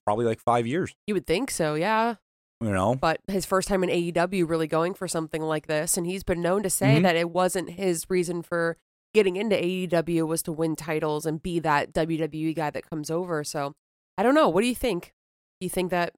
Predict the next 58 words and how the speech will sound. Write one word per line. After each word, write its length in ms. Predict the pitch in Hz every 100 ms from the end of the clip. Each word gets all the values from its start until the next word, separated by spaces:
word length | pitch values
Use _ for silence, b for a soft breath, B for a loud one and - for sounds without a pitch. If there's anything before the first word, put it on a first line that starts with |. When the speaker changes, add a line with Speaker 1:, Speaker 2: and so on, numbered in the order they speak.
| _ _ -
Speaker 2:
Bryan's 320 | 160 165 170
gonna 120 | 170
end 140 | 170 180
up 100 | 160
winning, 340 | 165 214 285 240
or 80 |
you 140 | 170 185
Speaker 1:
No. 120 | 190
Speaker 2:
think 120 | -
M 100 | 165
J 100 | 165
F's 140 | 165 -
gonna 160 | 165
retain? 400 | 156 156 175 160 - -
Speaker 1:
I 80 | 107
think 120 | 110
M 100 | 101
J 100 | 101
F's 100 | 98 -
gonna 120 | 95
retain, 340 | 95 101 87
whether 240 | 87 92 95
it's 140 | -
by, 380 | - 95 92 87 _ _ _ _ _ _ _ _ -
uh, 100 | - -
I 140 | 131
don't 240 | 135 - 269
think 180 | 127 120
it's 120 | -
gonna 140 | 123
be 120 | 110 101
a 40 |
clean 320 | - 113 92
win. 180 | 78 67 _ -
Speaker 2:
Yeah. 260 | 185 92 180 -
Speaker 1:
I 120 | 98 104
think 200 | 117 104
in 240 | 120 117
that, 180 | 104 110
it 320 | 110 107 107
fits 280 | - 120 -
right 140 | 113 110
into 140 | 104
the 140 | 107
M 140 | 107 107
J 160 | 107 107
F 200 | 101 - -
motif. 500 | 117 104 120 139 139 _ _ _ _ -
Um, 420 | 101 98 92 90 92
I 100 | 104
think 160 | 101 98
it's 100 | -
gonna 160 | 107
be 140 | 107 98
a 80 | 82 -
great 440 | 87 92 98 -
match, 400 | 92 107 135 - _ _ _ _ _ -
but 200 | 104